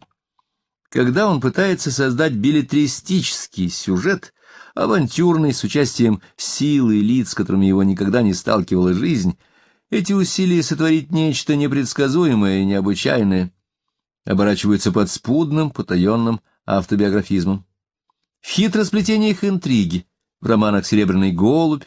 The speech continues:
"Петербург", "Москва" узнаются события, сыгравшие явную или скрытую, прямую или косвенную роль в биографии Белого.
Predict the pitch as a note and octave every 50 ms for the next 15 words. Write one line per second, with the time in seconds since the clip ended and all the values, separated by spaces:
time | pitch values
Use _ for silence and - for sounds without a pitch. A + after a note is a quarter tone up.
0 | _ _ - - F#3+ - F3+ F3 G2 A#2+ C3 D3 D3+ - - - G#2 F#2+ - -
1 | - G#2 G#2+ B2 C#3+ C#3 - _ _ _ - - - - _ _ - F3 D#3+ F#3
2 | G3+ A3 A#3 F#3 - F#3 D#3+ - - D3 C#3 D3 G3+ A3+ F#3 - - A2+ G2+ G2
3 | F2 - - A#2 G#2+ A2 D3 E3 D3+ - - - A#2 A2 A2 G#2+ G#2+ E3 G3 F#3
4 | C#3 A#2 G#2+ G2+ G2 G2 G2 G2+ - - - G3 G#3 G3 - - G#2 F#2+ F#2 F2
5 | - - - _ _ - A#2 B2+ C#3 F3+ G#3+ A3 A3 G#3+ G#3 F#3+ G3 - - F#3+
6 | F#3 F3 - - E3+ E3+ E3+ E3 D#3+ E3 D#3 C3+ A#2 C3+ C3+ B2 B2+ C3+ B2+ B2
7 | - A#2+ A#2 G#2 G#2+ G#2 G2+ G2 G2+ G#2